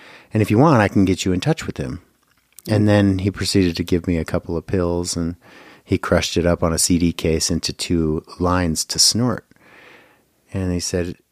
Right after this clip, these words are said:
"And, uh, I, I recommend s-, snorting it because it'll save your stomach lining, and it hits you faster, like, the pain goes away faster." And,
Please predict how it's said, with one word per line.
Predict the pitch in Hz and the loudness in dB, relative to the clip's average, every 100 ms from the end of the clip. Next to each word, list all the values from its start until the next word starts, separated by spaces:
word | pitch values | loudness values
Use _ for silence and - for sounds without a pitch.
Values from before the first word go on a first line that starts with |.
| _ _ - | _ _ -2
"And, | 107 104 95 | 2 2 4
uh, | 98 90 87 87 - | 2 2 0 -4 -2
I, | 110 - 113 | -4 -2 -2
I | 95 | 2
recommend | 101 113 113 104 92 | 4 4 4 4 2
s-, | - 82 - | 0 -4 -6
snorting | - 147 180 104 | 0 4 4 4
it | 82 | 0
because | 98 98 92 | -2 -2 -2
it'll | 90 | -2
save | - 98 90 | 0 2 2
your | |
stomach | 85 - 110 104 | 0 0 2 2
lining, | 104 101 101 98 98 | 0 0 2 0 0
and | 92 | -2
it | 87 | -2
hits | 98 92 - | -4 -6 -6
you | 95 90 87 | -4 -2 -4
faster, | - 90 80 - 92 | -4 -6 -6 -8 -8
like, | 95 95 | -8 -10
the | |
pain | - 98 92 | -8 -4 -2
goes | 87 | -4
away | 92 87 | -4 -8
faster." | - 95 - - 92 | -6 -6 -8 -8 -8
And, | 98 | -8